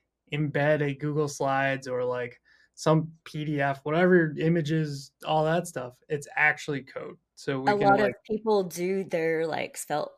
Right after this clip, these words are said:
Speaker 2: Summit talks in this stuff.
Speaker 1: Yeah. I,
Speaker 2: Um,
Speaker 1: I've
Speaker 2: can you
Speaker 1: seen
Speaker 2: go
Speaker 1: a
Speaker 2: back
Speaker 1: couple
Speaker 2: to the
Speaker 1: different
Speaker 2: GitHub too before you stop?
Speaker 1: Yeah, let me just show
Speaker 2: Yeah,
Speaker 1: off the last
Speaker 2: okay,
Speaker 1: piece.
Speaker 2: sorry.
Speaker 1: So, so I think the way that, um,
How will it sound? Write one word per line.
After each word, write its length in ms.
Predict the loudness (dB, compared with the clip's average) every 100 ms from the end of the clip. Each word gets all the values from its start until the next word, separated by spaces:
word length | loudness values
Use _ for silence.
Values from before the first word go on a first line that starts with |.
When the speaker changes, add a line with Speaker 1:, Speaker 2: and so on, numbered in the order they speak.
| -14
Speaker 2:
Summit 360 | -8 -8 -8
talks 540 | -10 -8 -8 -10 -14 -10
in 460 | -10 -8 -10 -10 -14 _ _
this 200 | -10 -8
stuff. 600 | -10 -10 -10 -12 -18 -20 _ _ _ _
Speaker 1:
Yeah. 320 | -4 -2 -2 -8 -16 _ _ 2
I, 100 | 4
Speaker 2:
Um, 120 | 4
Speaker 1:
I've 60 | 2
Speaker 2:
can 80 | 4
you 40 |
Speaker 1:
seen 100 | 8
Speaker 2:
go 80 | 8
Speaker 1:
a 20 |
Speaker 2:
back 220 | 10 8 6
Speaker 1:
couple 80 | 2
Speaker 2:
to 120 | -2
the 180 | 2 2
Speaker 1:
different 260 | 2 0 2
Speaker 2:
GitHub 220 | -2 -2
too 260 | -2 -2 0
before 360 | -2 -2 -2
you 180 | -2 -4
stop? 540 | -4 -2 0 0 -4 _ _ _ _ -4
Speaker 1:
Yeah, 240 | 0 2
let 160 | 2 4
me 100 | 4
just 400 | 4 0 -6 -14 -14
show 300 | -2 2 6
Speaker 2:
Yeah, 140 | 8 6
Speaker 1:
off 80 |
the 80 | 4
last 260 | 2 4 4
Speaker 2:
okay, 100 | 0 -2
Speaker 1:
piece. 220 | -6 0
Speaker 2:
sorry. 220 | 0 2
Speaker 1:
So, 320 | 2 0 -2 -6 _ _ _ _
so 160 | 4 6
I 80 | 6
think 400 | 4 2 2 4
the 120 | 4
way 280 | 6 4 4
that, 320 | 2 -2 -6
um, 540 | -6 -6 -6 -6 -8